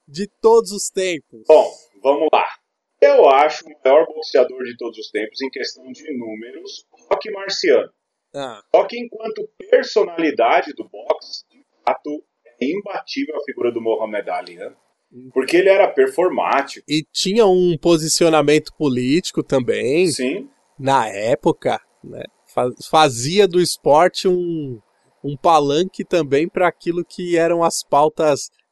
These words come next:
Speaker 1: que ele defendia, da negritude e tal.
Speaker 2: É, mesmo, é,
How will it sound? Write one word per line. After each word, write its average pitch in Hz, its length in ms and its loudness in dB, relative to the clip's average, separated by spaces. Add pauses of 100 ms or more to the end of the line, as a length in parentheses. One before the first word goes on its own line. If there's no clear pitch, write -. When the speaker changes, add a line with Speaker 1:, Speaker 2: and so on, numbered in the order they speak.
(120)
Speaker 1:
que 156 100 -4
ele 151 160 0
defendia, 143 1000 -2
da 135 180 -2
negritude 139 1120 -6
e 113 280 -10 (120)
tal. 127 420 2
Speaker 2:
É, 123 80 -4 (140)
mesmo, 139 500 -2
é, 131 460 2